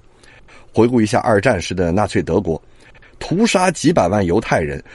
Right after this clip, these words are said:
对周边国家发动侵略战争，仅仅靠希特勒带着几个纳粹党的高层是干不成的。最后在一线真正动手的，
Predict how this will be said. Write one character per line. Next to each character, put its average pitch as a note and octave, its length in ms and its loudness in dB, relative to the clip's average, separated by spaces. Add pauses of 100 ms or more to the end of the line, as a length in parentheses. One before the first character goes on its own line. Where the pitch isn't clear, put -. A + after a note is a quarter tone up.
(120)
对 B2+ 160 4
周 F3 180 6
边 D#3+ 200 0
国 B2+ 120 2
家 C3 160 2
发 D3 300 -4
动 C3+ 160 4
侵 E3+ 180 0
略 C#3+ 160 2
战 G#2+ 220 -2
争， B2 180 0 (400)
仅 A3 200 4
仅 E3 160 6
靠 C#3+ 160 4
希 - 180 -4
特 E3 140 2
勒 E3+ 100 6
带 E3+ 220 2
着 G#2+ 80 -2
几 F#2+ 120 -6
个 F#2+ 80 0
纳 C3+ 200 2
粹 C3 160 0
党 F#2+ 200 -6
的 F#2 80 -4
高 D#3 200 4
层 A2+ 320 -4
是 - 120 -8
干 G#3 200 -2
不 A#2+ 80 -8
成 - 200 -10
的。 D2 120 -14 (500)
最 A#3 260 4
后 D#3 220 2
在 A#2+ 140 2
一 C#3 200 -2
线 C3+ 240 0
真 A#2 200 4
正 F#2+ 120 -2
动 F#2+ 200 -2
手 - 200 -10
的， - 120 -14